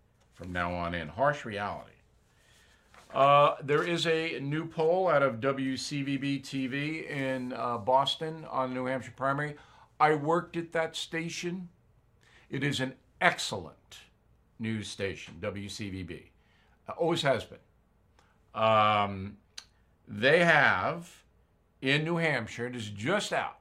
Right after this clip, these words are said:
Sanders, twenty-five, Biden, twenty. Not too bad for Joe.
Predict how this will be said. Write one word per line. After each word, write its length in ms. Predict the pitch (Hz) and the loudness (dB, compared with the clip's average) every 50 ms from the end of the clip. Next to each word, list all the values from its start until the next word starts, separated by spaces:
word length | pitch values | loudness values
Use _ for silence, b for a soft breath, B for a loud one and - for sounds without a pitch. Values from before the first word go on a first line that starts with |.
| _ _ _ _ _ _ _ _ _ _ _ _ _ _ _ | _ _ _ _ _ _ _ _ _ _ _ _ _ _ _
Sanders, 880 | - - - - 139 139 143 143 147 170 185 202 214 220 - - - - _ _ _ _ | -14 -8 0 2 4 6 6 4 4 4 2 2 2 0 -6 -10 -14 -18 _ _ _ _
twenty-five, 960 | - - - 104 101 113 156 175 - 151 131 131 131 131 151 180 202 202 - _ _ _ _ _ _ - - 85 | -20 -14 -8 -4 -4 -4 -4 -2 -2 0 2 2 4 2 2 0 -2 -8 -14 _ _ _ _ _ _ -20 -4 2
Biden, 460 | 98 101 104 110 127 131 147 156 156 | 6 6 8 6 6 2 -2 -8 -10
twenty. 460 | - - - 185 233 285 277 - 110 - _ _ _ _ _ _ _ _ _ _ _ _ _ _ _ _ _ _ _ _ - | -12 -8 -2 -2 -2 -2 -2 -6 -12 -16 _ _ _ _ _ _ _ _ _ _ _ _ _ _ _ _ _ _ _ _ -18
Not 200 | - - 104 - | -18 -18 -14 -14
too 100 | - 175 | -12 -8
bad 300 | - 202 185 190 190 190 | -4 -2 -2 -2 -2 -4
for 80 | - | -8
Joe. 440 | 156 143 151 139 135 143 180 214 226 | -10 -4 -2 0 0 0 -2 -4 -8